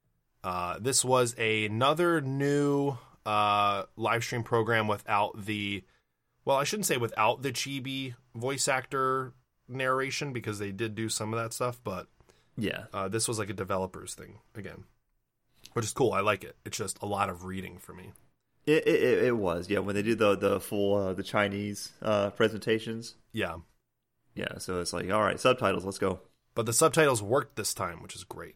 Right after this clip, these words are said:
Speaker 2: Yeah.
Speaker 1: They help.
Speaker 2: Well, they always work on Twitch.
Speaker 1: Uh, they, they do,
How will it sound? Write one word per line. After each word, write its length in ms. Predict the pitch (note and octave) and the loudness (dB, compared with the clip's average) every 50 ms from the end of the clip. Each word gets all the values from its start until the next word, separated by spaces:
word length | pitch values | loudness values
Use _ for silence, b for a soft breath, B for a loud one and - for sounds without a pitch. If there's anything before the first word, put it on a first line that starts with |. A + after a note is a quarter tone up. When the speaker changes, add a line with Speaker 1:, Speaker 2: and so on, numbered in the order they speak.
| _ _ | _ _
Speaker 2:
Yeah. 140 | E4+ C4 - - - _ _ _ _ _ _ _ _ | 0 0 0 -2 -10 _ _ _ _ _ _ _ _
Speaker 1:
They 80 | - - | -16 -14
help. 180 | - - - F3+ | -4 0 8 8
Speaker 2:
Well, 80 | F3+ D#3 | 10 10
they 120 | D#3 E3+ | 10 10
always 280 | E3+ G3 B3+ - E3+ B2 | 10 10 10 8 6 6
work 160 | B2 A#2+ G#2+ G#2 | 6 6 6 6
on 120 | G2 F#2 | 4 2
Twitch. 460 | F#2+ A#2 B2+ E3 B2+ - - - - - _ _ _ _ _ _ _ _ _ _ _ _ _ _ _ _ _ _ _ B B B B B B B _ | 2 2 2 4 4 2 0 -4 -14 -20 _ _ _ _ _ _ _ _ _ _ _ _ _ _ _ _ _ _ _ B B B B B B B _
Speaker 1:
Uh, 340 | A#2+ A#2+ B2 B2+ B2 A#2+ A#2+ | 4 6 6 6 6 6 4
they, 260 | A#2+ C3 C3+ C3 C3+ - | 2 0 -2 -2 -6 -4
they 220 | B2 C3 C#3 C3 | -2 -2 0 0
do, 640 | A#2+ A2+ - C#3+ C#3+ C3 A2+ G#2+ G2 G2+ G2+ F#2+ | -2 -2 0 2 4 4 4 4 2 0 -2 -4